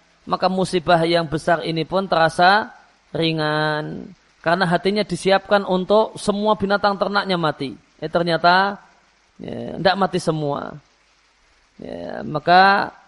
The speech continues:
eh, perasaan hati pun, ya, menjadi lebih nyaman. Dan inilah, eh, di,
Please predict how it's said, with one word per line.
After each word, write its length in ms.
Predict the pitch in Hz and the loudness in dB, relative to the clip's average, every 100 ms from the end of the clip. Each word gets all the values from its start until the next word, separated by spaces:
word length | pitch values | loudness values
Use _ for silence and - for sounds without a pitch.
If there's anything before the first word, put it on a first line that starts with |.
| _ | _
eh, 440 | - 143 151 151 147 | -4 0 2 2 0
perasaan 680 | - 185 180 180 160 170 165 | 2 2 2 2 2 2 2
hati 300 | 160 156 156 | 0 -2 -4
pun, 480 | 170 208 226 226 - | 2 2 2 -6 -8
ya, 340 | 151 - - - | -8 -6 -8 -10
menjadi 440 | 180 180 185 190 | -4 0 0 0
lebih 160 | 190 165 | -2 -2
nyaman. 300 | 156 143 135 135 | -4 -4 -6 -8
Dan 160 | 151 165 | -8 -2
inilah, 220 | 175 175 - 156 | 0 0 0 -2
eh, 120 | 156 175 | -2 -6
di, 340 | 143 165 - | -10 -10 -10